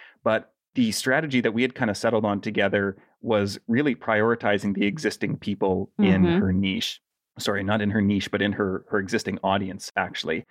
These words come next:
Speaker 1: And this is something that I think is so valuable to understand as a podcaster, and that I think we just continually don't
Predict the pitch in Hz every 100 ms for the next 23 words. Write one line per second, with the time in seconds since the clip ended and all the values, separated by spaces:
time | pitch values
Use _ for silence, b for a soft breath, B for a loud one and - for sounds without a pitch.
0 | b b - 120 107 101 - _ 165 170
1 | - 147 135 107 101 - - - 131 120
2 | - _ _ 131 113 - 131 143 147 147
3 | - _ _ 107 117 113 131 120 92 92
4 | 95 - - _ - 120 117 - 107 104
5 | 104 - 101 107 104 104 101 - 95 -
6 | - 98 B B B 110 110 107 104 151
7 | 131 120 107 107 - - 131 - - 123
8 | - 190 180 127 104 - _ _ 113 110
9 | -